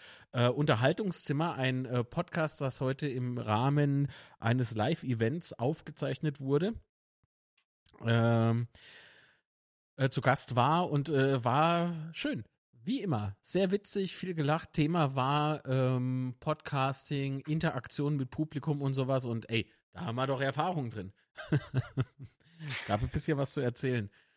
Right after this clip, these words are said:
War eine coole Sendung, auf jeden Fall. Und sobald die online ist, würde ich die auch gerne, sofern es euch, äh, interessiert,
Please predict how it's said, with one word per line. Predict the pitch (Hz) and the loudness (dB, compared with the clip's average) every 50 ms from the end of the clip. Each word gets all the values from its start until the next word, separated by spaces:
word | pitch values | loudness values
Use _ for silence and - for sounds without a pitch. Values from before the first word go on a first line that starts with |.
| _ _ _ _ | _ _ _ _
War | - 120 131 143 156 160 156 - - | -4 0 2 4 4 4 2 0 -2
eine | 135 135 131 131 127 127 120 | -2 0 0 0 0 0 -2
coole | 117 - - - 147 151 156 160 160 156 151 151 151 143 - _ _ | -4 -6 -10 -8 -6 -4 -2 0 2 4 4 2 2 0 -4 _ _
Sendung, | - 117 107 131 139 165 190 208 226 247 262 302 285 - - - - - _ | -12 -6 -2 0 0 0 0 0 -2 -2 -4 -6 -10 -12 -16 -20 -20 -12 _
auf | - 123 - | -6 -4 -2
jeden | - 139 131 135 | 0 0 -2 -2
Fall. | 123 - 123 127 160 190 | -2 -2 0 0 0 0
Und | 156 156 139 | -2 -2 -2
sobald | 147 135 - 127 131 135 139 | -2 -2 -2 -2 -2 -2 -2
die | 135 131 123 123 - | -2 -2 -2 -2 0
online | - 113 135 143 143 143 139 135 139 - - | 0 0 0 0 0 0 0 0 -2 -4 -4
ist, | 139 139 135 - - - | -4 -4 -4 -4 -6 -4
würde | 120 120 123 131 135 | -2 0 0 0 0
ich | 127 - - | -4 -4 -4
die | - 127 123 | -4 -4 -2
auch | - 117 110 - | -2 -4 -4 -2
gerne, | - 117 110 113 131 151 147 | -2 0 2 2 2 2 0
sofern | - - 117 - - 120 113 117 127 127 | 0 -2 -4 -4 -2 -2 0 0 -2 -2
es | 117 101 113 - - - | -4 -6 -6 -8 -4 -2
euch, | 117 117 123 117 - - - - - | 0 0 0 0 -2 -6 -10 -6 -4
äh, | 113 113 | -2 -2
interessiert, | 110 107 110 - - 117 - - - 120 123 120 - | -2 -4 -6 -8 -8 -8 -6 -4 -2 -2 -2 -2 -4